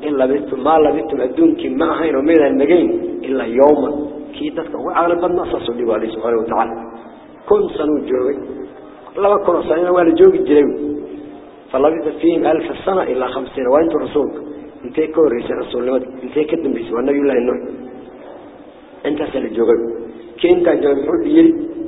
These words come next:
ee, ugu caqli badnaa, ugu cadaalsan xagga hadalka. Hadalkiisa ugu xa-, ugu dhawaas runta. Wuxuu dhihi Alle subhanahu wa ta'ala, "Waxaan joognay keliya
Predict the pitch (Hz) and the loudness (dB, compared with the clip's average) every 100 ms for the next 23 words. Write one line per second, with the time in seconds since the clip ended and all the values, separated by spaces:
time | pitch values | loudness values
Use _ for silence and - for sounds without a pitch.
0 | - - - - - - - - 135 147 | -12 -14 -18 -20 -20 -20 -20 -2 2 4
1 | 165 160 170 147 151 165 175 - - - | 4 4 4 4 4 6 6 6 4 2
2 | - 139 165 147 - 214 - - - - | 0 -2 -2 0 2 2 0 -8 -14 -16
3 | - 175 170 175 165 160 208 - - - | -4 0 0 0 -2 0 0 0 -4 -6
4 | - - 160 - 156 147 - - 185 156 | -2 0 2 4 6 4 2 0 2 0
5 | - - - - - 151 170 135 135 135 | -6 -10 -14 -8 -2 0 4 4 2 0
6 | 120 139 127 123 120 123 117 - - - | -2 0 0 0 0 0 -4 -12 -18 -20
7 | - - - 147 147 131 123 120 - 131 | -20 -20 -8 -4 -2 -2 -4 -4 -4 -2
8 | 131 | -2